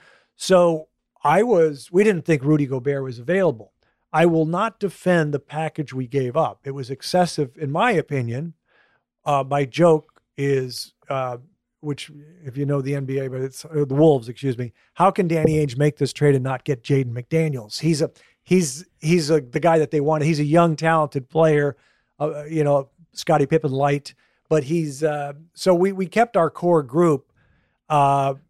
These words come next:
didn't mind getting rid of Patrick Beverley or Malik Beasley. And I, I'm excited to see, uh,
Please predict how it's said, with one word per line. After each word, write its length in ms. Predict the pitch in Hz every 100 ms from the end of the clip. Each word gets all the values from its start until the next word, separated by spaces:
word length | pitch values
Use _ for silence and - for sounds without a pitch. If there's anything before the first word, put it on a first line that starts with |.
| 170
didn't 220 | 170 175
mind 400 | 160 165 156 139
getting 240 | 160 160
rid 100 | 156 147
of 60 |
Patrick 360 | - 156 151 123
Beverley 420 | 143 143 151 151
or 100 | 143
Malik 320 | 131 143 143 131
Beasley. 440 | 139 143 139 139 - _ _ _ _ _ -
And 380 | 160 160 147 147
I, 160 | - 165
I'm 280 | 165 160 180
excited 600 | 180 - 196 220 233 202
to 80 | 160
see, 680 | - - 180 170 160 143 147
uh, 400 | 139 135 131